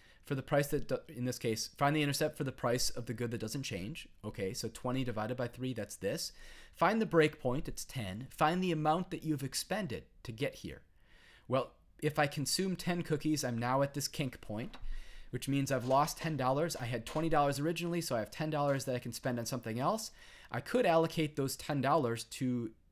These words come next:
coffee. If so, I'd move up to the mu-, budget line. That would be, I could buy ten thirds coffees. So I'd be here. So this point is gonna be ten cookies and ten thirds coffee. This is the ordered pair ten, comma, ten thirds. Or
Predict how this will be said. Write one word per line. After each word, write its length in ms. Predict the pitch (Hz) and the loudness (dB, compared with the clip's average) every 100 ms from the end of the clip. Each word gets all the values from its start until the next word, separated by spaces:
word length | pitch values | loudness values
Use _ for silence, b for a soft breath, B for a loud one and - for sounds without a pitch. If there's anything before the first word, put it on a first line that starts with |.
| - - | -20 2
coffee. 520 | 139 120 - 110 165 - | 6 6 4 -4 -6 -4
If 140 | 143 | -4
so, 220 | - 147 139 | 2 4 4
I'd 140 | 120 | 4
move 200 | 131 123 | 2 2
up 140 | 120 | 0
to 80 | - | -2
the 80 | 120 | -2
mu-, 140 | 113 101 - | -2 -4 -2
budget 300 | 127 127 - | -2 -2 -4
line. 320 | 104 101 165 - | -4 -4 -6 -6
That 120 | 110 | -8
would 100 | 98 | -6
be, 240 | 110 104 B B | -4 -6 B B
I 60 | 101 | -8
could 140 | 113 | -4
buy 140 | 110 107 | -2 -2
ten 280 | - 139 127 | -2 -2 0
thirds 300 | 120 117 - | 0 0 -2
coffees. 600 | - 92 - - - - - | -2 -4 -4 -14 -16 -20 -14
So 160 | - | -10
I'd 60 | 95 | -6
be 120 | 104 | -6
here. 320 | 98 98 67 B B B B | -6 -8 -8 B B B B
So 140 | - | -4
this 220 | 127 202 | 0 2
point 480 | - - 175 175 190 | 2 10 12 12 6
is 100 | 131 | 0
gonna 140 | 135 123 | 0 0
be 140 | 120 | -2
ten 360 | - - 190 208 | -4 -2 -2 -2
cookies 480 | - 165 165 190 - | -2 0 -2 -2 -4
and 180 | 123 113 | -6 -4
ten 240 | - 151 | -4 -4
thirds 280 | 143 135 117 | -2 -2 -2
coffee. 440 | - 110 92 - - | 0 0 -2 -8 -10
This 160 | 131 - | -6 -4
is 120 | 131 | -4
the 80 | 139 | -2
ordered 300 | 139 143 127 | -2 -2 -4
pair 220 | 143 127 | -2 0
ten, 440 | 120 - 151 202 b b b b b - | -2 -2 -2 -4 b b b b b -8
comma, 440 | - 131 131 135 - | -2 0 0 -4 -6
ten 220 | 131 123 | -4 -4
thirds. 440 | 110 92 - - B B B B - | -4 -8 -8 -12 B B B B 4
Or 460 | 208 233 139 165 | 8 10 8 2